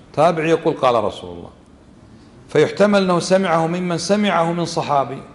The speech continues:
فلا نعلم حال هذا الذي حدث هذا التابعي بهذا الحديث، فنتوقف فيه. فقيل المرسل ضعيف،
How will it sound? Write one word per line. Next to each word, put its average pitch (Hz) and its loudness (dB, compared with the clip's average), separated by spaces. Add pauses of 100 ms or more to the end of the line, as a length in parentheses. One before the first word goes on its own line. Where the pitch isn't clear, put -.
(380)
فلا 170 2
نعلم 185 2
حال 160 2
هذا 151 2
الذي 143 -2
حدث 151 -2 (500)
هذا 139 2
التابعي 135 0
بهذا 117 0
الحديث، 147 -2 (320)
فنتوقف 127 2
فيه. 92 -8 (680)
فقيل 143 2
المرسل 143 0 (360)
ضعيف، 135 0